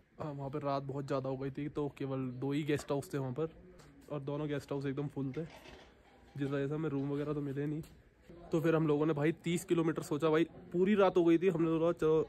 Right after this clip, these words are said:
टाबो चलते हैं, टाबो में तो होटल्स वगैरह मिलेंगे। पर टाबो में आए, मेरी तबीयत तो इतनी ज़्यादा ख़राब हो गई कि तुम देख लो, एक तो कोट ही पहन रखा अंदर भाई, हुड,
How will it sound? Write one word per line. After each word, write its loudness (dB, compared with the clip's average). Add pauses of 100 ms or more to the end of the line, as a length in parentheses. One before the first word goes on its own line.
टाबो 2
चलते -2
हैं, 0 (320)
टाबो 2
में -2
तो 4
होटल्स 4
वगैरह 2
मिलेंगे। -2
पर 0 (100)
टाबो 2
में 2
आए, 4 (840)
मेरी 2
तबीयत 0
तो 2
इतनी -6
ज़्यादा 0
ख़राब 2
हो 2
गई -2
कि 2
तुम -2
देख 0
लो, 0 (880)
एक 2
तो 2
कोट 2
ही 6
पहन 4
रखा 0
अंदर 2
भाई, 0
हुड, 4